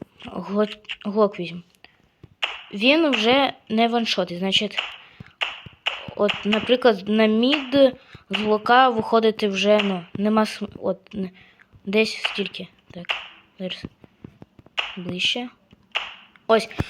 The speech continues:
е, десь, ем, дванадцять з половиною метрів він вбиває ваншотом,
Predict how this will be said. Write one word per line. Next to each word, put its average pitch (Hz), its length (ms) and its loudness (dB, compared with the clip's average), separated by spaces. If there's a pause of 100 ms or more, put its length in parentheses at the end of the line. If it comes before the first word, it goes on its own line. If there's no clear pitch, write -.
(180)
е, 202 200 2
десь, 277 580 2
ем, 208 500 -2 (220)
дванадцять 254 460 0
з - 40 -14
половиною 247 440 6
метрів 294 480 2 (380)
він 240 440 2
вбиває 208 500 4
ваншотом, 196 560 0